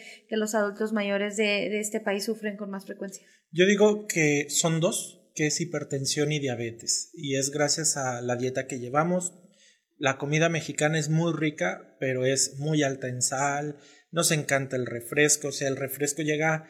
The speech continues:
Speaker 2: hasta en zonas donde no llega la señal de celular, ¿no? Entonces, esta mala dieta que tenemos hace que hipertensión y diabetes sean las más prevalentes.
Speaker 1: Ya.
Speaker 2: Mm, te puedo decir que, por ejemplo, de todos mis pacientes, del cien por ciento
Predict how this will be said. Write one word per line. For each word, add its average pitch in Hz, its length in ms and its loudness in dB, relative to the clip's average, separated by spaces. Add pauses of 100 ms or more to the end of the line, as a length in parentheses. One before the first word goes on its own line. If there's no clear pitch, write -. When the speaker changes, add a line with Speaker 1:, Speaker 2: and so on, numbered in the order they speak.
(300)
Speaker 2:
hasta - 300 2
en 135 120 -2
zonas 185 380 2
donde 143 300 -4
no 151 180 -2
llega 151 240 -2
la 151 120 -4
señal 131 360 -6
de 131 100 -10
celular, 117 520 -8
¿no? 127 180 -12
Entonces, 160 800 -2 (220)
esta 156 1200 4
mala 143 480 0
dieta 151 380 -2
que 143 100 -8
tenemos 156 720 -4 (180)
hace 139 400 -2
que - 800 -6
hipertensión 123 680 -4
y 139 80 -6
diabetes 143 440 -2
sean 135 180 -4
las 139 220 -2
más 135 300 -2
prevalentes. 113 800 -12 (160)
Speaker 1:
Ya. 220 80 -14 (360)
Speaker 2:
Mm, 147 680 0
te 156 100 4
puedo 175 280 6
decir 160 340 4
que, 170 120 -2
por 151 120 -4
ejemplo, 151 360 2
de 135 120 2
todos 180 400 4
mis 156 160 -2
pacientes, 175 600 2
del 127 200 0
cien 175 380 6
por 156 180 -2
ciento 185 540 2